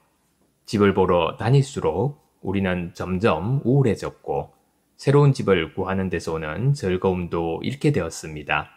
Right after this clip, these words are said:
그러다 서로 말다툼도 하게 되었고 살고 싶은 집에 대한 희망과 기대도 점차 잃어가고 있었죠. 어느 날 세 시간 동안 집을 보러 돌아다니다가 그만 포기하고 싶은 마음이 들더군요.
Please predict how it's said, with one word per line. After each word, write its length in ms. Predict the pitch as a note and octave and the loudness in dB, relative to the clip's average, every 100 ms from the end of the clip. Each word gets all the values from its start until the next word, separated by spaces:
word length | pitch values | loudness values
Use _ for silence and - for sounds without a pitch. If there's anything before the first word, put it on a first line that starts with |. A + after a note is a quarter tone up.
| _ _ _ _ _ | _ _ _ _ _
그러다 600 | - G2+ D#2 D2+ B2 C#3+ | -2 0 -2 -4 -8 -10
서로 220 | - F2+ | -6 -2
말다툼도 640 | F2 E2+ G2 A#2+ - G2 - | 0 0 0 -2 -2 -4 -4
하게 200 | G2 F2+ | -4 -6
되었고 580 | F2+ D#2+ _ C#3+ E3+ - _ _ _ _ _ _ | -8 -12 _ -2 -2 -8 _ _ _ _ _ _
살고 360 | _ - A#2 A#2+ | _ -2 2 0
싶은 720 | A#2+ - F2+ E2 G2 D3 C#3+ | -2 -10 -12 -8 -2 -2 -2
집에 240 | - G#2 | 0 0
대한 220 | G2 F#2+ G2 | 2 0 0
희망과 720 | - C3+ G2+ D#2+ C#2+ - - | 0 0 0 0 -2 -4 -8
기대도 580 | - G2 F2+ D2 F2 C#3+ - | -4 -2 -2 -4 -4 -6 -6
점차 460 | - F2 E2 F#2+ D#2+ | -8 -8 -6 -4 -2
잃어가고 440 | G2 C3 F2 G2+ | 0 0 0 -2
있었죠. 640 | G#2 - C#2 - D2+ D2 - _ _ _ _ _ _ _ | -4 -6 -14 -12 -10 -10 -12 _ _ _ _ _ _ _
어느 180 | - G#2 | -2 0
날 500 | F2 D#2 F2 C#3+ - _ _ | 0 -4 -6 -6 -8 _ _
세 180 | - A#2 | -4 -2
시간 300 | - G#2 G2 | 0 -2 -2
동안 520 | F#2 F2+ E2+ D#2+ E2 | -2 -2 -4 -6 -10
집을 280 | D2 F#2 F2 | -10 -4 -4
보러 280 | F2 E2 D#2+ | -2 -4 -2
돌아다니다가 840 | G#2 F#2+ F2+ E2 D2 D2 D#2 D2 - _ _ _ _ | -2 -2 -2 -6 -6 -4 -4 -4 -10 _ _ _ _
그만 520 | F#2+ F#2+ D#2+ B2+ C#3+ | -4 -2 -2 -4 -4
포기하고 400 | - B2+ C3+ A2+ | -2 2 2 2
싶은 260 | G2 - F#2+ | -2 -8 -6
마음이 340 | D#2+ D#2 D#2+ | -4 -4 -6
들더군요. 760 | E2+ E2 A2 A#2 F2 D2 D2 | -8 -6 -4 -4 -4 -8 -10